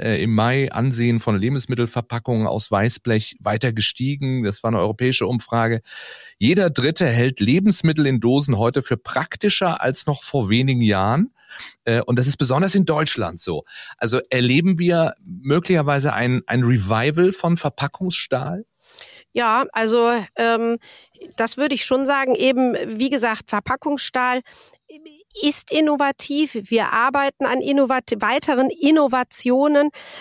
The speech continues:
Speaker 2: Ähm, wir sind heute schon in der Lage, dass wir C O zwei reduzierten Stahl,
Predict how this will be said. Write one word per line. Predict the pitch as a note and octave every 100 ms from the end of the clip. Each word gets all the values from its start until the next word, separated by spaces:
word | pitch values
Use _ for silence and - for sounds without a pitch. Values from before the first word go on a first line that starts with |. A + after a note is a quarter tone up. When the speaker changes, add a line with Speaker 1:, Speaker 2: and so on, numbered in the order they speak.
| -
Speaker 2:
Ähm, | A#3 A#3+ A#3+ B3 B3+ -
wir | G#3 A#3
sind | A3 C4 B3
heute | A#3+ D4+ - D4
schon | - C#4 C4+
in | C4
der | B3 G#3+
Lage, | G3+ F#3+ G#3+ C#4 C#4 C#4+ - -
dass | - A#3+ -
wir | B3+ B3+
C | - - B3
O | G#3+
zwei | - - G3+ G#3 B3 D#4 - _ _
reduzierten | G#3 B3 C4 A#3+ - C4 C#4 - A#3
Stahl, | - - G#3 A3 B3+ C4